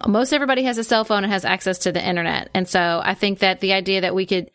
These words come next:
that data is out there, it should be made available. If you're going to try to gouge me, then you need to, and put me in a marketplace, then I wanna have access to that information so, so I can really act like a consu-, informed consumer in the marketplace.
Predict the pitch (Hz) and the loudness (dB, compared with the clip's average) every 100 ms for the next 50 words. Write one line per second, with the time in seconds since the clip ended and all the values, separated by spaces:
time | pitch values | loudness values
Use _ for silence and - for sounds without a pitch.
0 | _ _ _ - 226 247 233 208 - 196 | _ _ _ 4 4 4 2 0 0 2
1 | 208 247 240 220 202 190 202 190 175 170 | 2 2 0 0 -2 -2 0 0 0 0
2 | 160 147 - - 190 208 226 233 240 233 | 0 -2 -2 -2 0 0 0 0 0 0
3 | - 214 - 214 214 202 233 320 233 196 | -2 -2 2 2 2 2 2 2 0 -2
4 | 196 196 220 - _ _ - 196 208 226 | -2 0 -2 -6 _ _ -2 0 2 2
5 | 226 226 226 - 208 202 196 190 - 185 | 2 0 -2 0 0 2 0 -2 -4 -2
6 | 240 226 220 208 196 220 214 170 185 175 | -2 0 -2 -2 -2 -2 -2 -2 0 0
7 | 175 180 - 208 220 208 190 185 - 180 | -2 0 2 2 0 -2 0 -2 -2 -4
8 | 196 185 185 185 180 175 180 - 175 - | -2 -2 -2 -4 -2 -2 -4 -2 -2 -4
9 | - - 185 214 214 185 208 196 196 190 | -6 -4 0 0 0 0 0 0 0 0
10 | 185 180 175 - - 196 - 185 - 196 | 0 -2 -2 -6 -4 -4 0 -2 -2 -4
11 | 180 185 185 185 190 175 170 165 170 165 | -2 -2 -2 -2 -2 -2 -2 -2 -2 -4
12 | - - - - | -4 -4 -4 -6